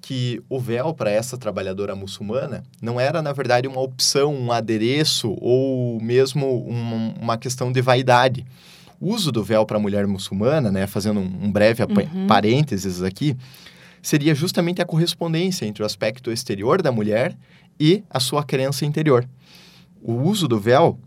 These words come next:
Speaker 1: simbolizava a identificação da mulher, a proteção da mulher e tinha um caráter absolutamente cultural e religioso. Então, é, o empregador passou por cima desses aspectos e admitiu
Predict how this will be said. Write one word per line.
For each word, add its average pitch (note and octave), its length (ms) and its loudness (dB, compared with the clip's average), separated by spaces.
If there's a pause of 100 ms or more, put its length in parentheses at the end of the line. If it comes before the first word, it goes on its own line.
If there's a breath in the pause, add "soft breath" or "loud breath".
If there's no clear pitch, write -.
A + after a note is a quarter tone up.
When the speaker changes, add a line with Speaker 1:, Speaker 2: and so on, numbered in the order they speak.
(180)
Speaker 1:
simbolizava A#2+ 1120 2
a - 80 -2
identificação D3+ 800 0
da F3 80 4
mulher, F#2+ 340 -2 (120)
a - 40 -6
proteção A#2 600 -4
da G#3 80 0
mulher C3+ 420 2
e - 120 -6
tinha D#3 300 -4
um E3 80 -2
caráter C3+ 500 0
absolutamente C#3+ 880 -2
cultural C3+ 540 0
e C#3 40 -2
religioso. C3 680 0 (1040 loud breath)
Então, C3+ 480 0 (240)
é, A2+ 440 -4
o B2+ 100 -4
empregador C3 560 2
passou C3+ 280 0
por C#3 220 -2
cima D#3 560 0
desses G#2+ 380 -6
aspectos - 720 -4 (220 loud breath)
e C3 140 -2
admitiu D#3+ 840 0